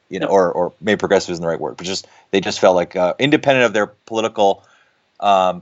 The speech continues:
Speaker 1: party alliance, uh, alignment, they, they took a stand. And I, I had that feeling initially, uh, but I gotta tell you, as the hours and days have progressed, I, I feel like there's a disconnect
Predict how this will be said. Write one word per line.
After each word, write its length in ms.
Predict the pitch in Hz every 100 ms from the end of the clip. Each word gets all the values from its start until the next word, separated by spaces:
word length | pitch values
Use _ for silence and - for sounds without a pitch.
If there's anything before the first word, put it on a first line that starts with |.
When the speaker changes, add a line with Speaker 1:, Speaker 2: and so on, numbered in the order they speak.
| -
Speaker 1:
party 560 | - 110 107 104 98 -
alliance, 680 | 98 98 101 98 92 - - _
uh, 160 | 95 90
alignment, 480 | 104 113 92 92 -
they, 160 | 92
they 180 | - 95
took 160 | 98 92
a 40 |
stand. 300 | - 92 85 _ - - - -
And 220 | 180 156 - _ _ _ _ -
I, 260 | 123 117 - _ -
I 300 | 294 285 - -
had 220 | 202 175
that 240 | 165 - _ _
feeling 300 | - 160 156
initially, 520 | 135 143 - 175 170 -
uh, 120 | 135
but 120 | 151
I 40 |
gotta 160 | 160 180
tell 160 | 180 175
you, 140 | 165
as 220 | 143 143
the 180 | 143 -
hours 400 | 127 139 143 135
and 100 | 123
days 260 | 120 123 123
have 120 | 107
progressed, 520 | 107 107 113 123 - -
I, 260 | 120 120 -
I 120 | 139
feel 260 | 135 202 214
like 160 | 165
there's 180 | 139 117
a 60 | 101
disconnect 760 | - 131 - - 98 90 -